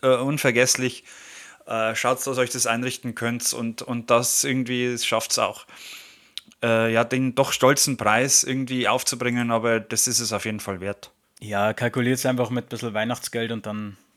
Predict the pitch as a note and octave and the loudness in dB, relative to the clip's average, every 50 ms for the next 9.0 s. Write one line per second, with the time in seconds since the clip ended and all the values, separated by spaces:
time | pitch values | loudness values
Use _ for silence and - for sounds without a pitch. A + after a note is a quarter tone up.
0 | - - - G#2+ G2 F2+ G2 G#2+ G#2 G#2+ A2 - - G#2 G2 - G#2 G#2+ G2+ G2 | -8 -4 -2 0 0 0 -2 -2 -4 -6 -6 -6 -6 -6 -6 -6 -6 -6 -6 -4
1 | - - - - G#2+ G2+ - - - - - _ _ _ _ _ _ _ _ - | -4 -4 -2 -2 -4 -4 -4 -6 -16 -20 -20 _ _ _ _ _ _ _ _ 0
2 | C3+ C3+ - - - C#3+ D3 - E3+ D#3 - D3+ C3 C#3 C3+ D#3+ - D#3+ - - | 0 2 2 4 4 4 4 4 2 2 2 4 4 6 6 6 4 4 2 0
3 | - - - C#3 C#3 C#3+ C#3+ - C#3 C3+ - D#3 C#3+ C3+ C3+ A#2+ A#2+ C3+ D3+ D3+ | 0 4 6 6 6 6 4 2 2 2 4 4 4 6 6 6 6 4 6 6
4 | D3+ D3 C#3 - C3+ C3 B2+ - - C3+ B2+ B2+ B2+ B2+ C3+ C3 - B2+ B2 B2 | 6 6 6 2 0 -2 -2 -2 -2 -2 0 0 0 0 -2 -4 -4 -4 -2 -2
5 | A#2+ A#2+ A#2+ A#2 A#2+ B2 C3 C3 C#3 - D3 C3 - - B2+ B2 C3 C#3 C#3+ C#3 | -2 -2 -2 -4 -4 -4 -4 -4 -4 -2 -4 -6 -2 2 6 6 6 6 4 2
6 | B2+ C#3 - - C3 C3 C3 B2+ D3 C3+ B2 C3+ C3 C3 C3 B2+ B2 A2+ A#2 B2+ | 0 0 0 2 2 2 2 2 0 -2 0 -2 -2 -2 -2 -4 -4 -2 0 0
7 | C#3 D3+ - - C#3+ C3+ C3 C#3 C#3+ C#3+ C#3+ C#3 A#2+ C3+ B2+ C3+ C3+ B2+ B2 C3+ | 0 0 0 4 4 6 6 6 4 6 4 4 4 2 0 0 0 0 0 2
8 | B2 A#2+ B2+ C3 - - C#3+ C#3+ C#3+ C#3+ C#3 C3+ - - - D3+ - E3 D#3+ C#3+ | 4 4 2 2 2 0 -2 0 2 2 2 0 0 -4 -6 -4 -2 -2 -2 -2